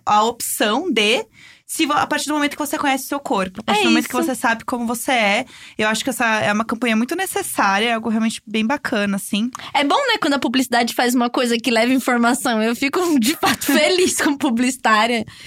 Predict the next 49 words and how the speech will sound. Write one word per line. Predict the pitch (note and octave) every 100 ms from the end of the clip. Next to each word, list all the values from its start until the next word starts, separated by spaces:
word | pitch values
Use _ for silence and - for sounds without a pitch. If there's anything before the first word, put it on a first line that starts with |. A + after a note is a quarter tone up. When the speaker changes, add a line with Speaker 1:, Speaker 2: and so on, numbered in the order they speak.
| -
Speaker 1:
É | A3+
muito, | A#3 A#3+ C4+
é | - A#3
muito | A#3+ C4
legal | C4+ B3 A#3+
de | A#3
verdade, | B3 C#4+ A3+ G3+ G#3
assim. | G#3 A3
Então, | G3 G3+ A3 G#3+ A3
a | G#3+ G#3+ G#3
Íntimos | G#3 G#3+ A3+
tá | -
fazendo | G#3+ G#3+
essa, | G#3 - G#3 G3 F#3 F#3 _ - _
esse | G#3+ -
movimento | A#3+ A#3+ C4 A3+ A#3+ C#4
aí | A#3
pra | A3+
gente | A3 A3+
conhecer | - G#3+ - A3
mais | A3+ A3
nosso | G#3 -
corpo | G#3+ - G#3 A#3 D4+ - G#4 - - - -
e | B3+
pra | C#4+
gente | C#4 C#4+ D#4
entender | E4 D4+ C#4+
também | C#4+ D4+ C#4 C#4
que | D#4 E4+ D#4+
tudo | E4+ D#4
bem | C#4+ D4
você | D4+ D#4+
usar | D4+ C4+
um | C4+
protetor | C#4 C4+ C4+ C4
diário, | D4+ G4+ A#3+ B3+ C#4+
porque | - - D4+
agora | C#4+ B3+ A#3 B3+
as |
coisas | - A#3+ A#3
estão | - B3+ A#3+
muito | A#3+ A3+ C4
mais | F#4+ F4 D#4
evoluídas, | C#4+ C#4+ C4 G#3 G3+
tá, | - G#3
gente? | G#3 G3 F3+
Tá | G3+
tudo | G3 G#3+
certo. | B3+ - F#3 F#3 -